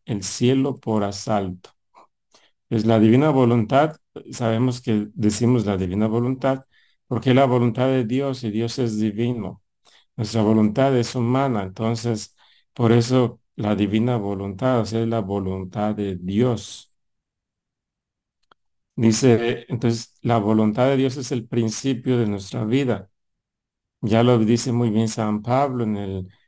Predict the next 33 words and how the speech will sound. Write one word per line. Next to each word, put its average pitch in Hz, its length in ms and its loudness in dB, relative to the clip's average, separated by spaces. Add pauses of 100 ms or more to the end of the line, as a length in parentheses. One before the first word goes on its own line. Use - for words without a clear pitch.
(300)
en 104 140 2
los 98 240 -2
Hechos 131 360 0
diecisiete, 107 720 -2
dice, 113 320 -2
"En 104 160 0
él 127 300 0
vivimos, 107 760 -2
nos 101 200 -6
movemos 110 640 -4
y 110 140 2
existimos". 117 800 -4 (180)
Por, 107 360 -2 (460)
por 113 160 2
la 113 120 4
voluntad 104 460 0
de 131 140 0
Dios 123 200 0
es 123 140 -4
que 123 100 -6
todo 117 240 -2
mundo 117 380 -2
existe. 143 640 -8 (1500)
Hacer 117 340 2
la 135 100 4
voluntad, 113 540 0
seguir 110 360 -6
los 110 180 -2
diez 110 180 0
mandamientos, 120 720 -2
observar 101 540 -4
su 117 160 -4
voluntad, 127 680 0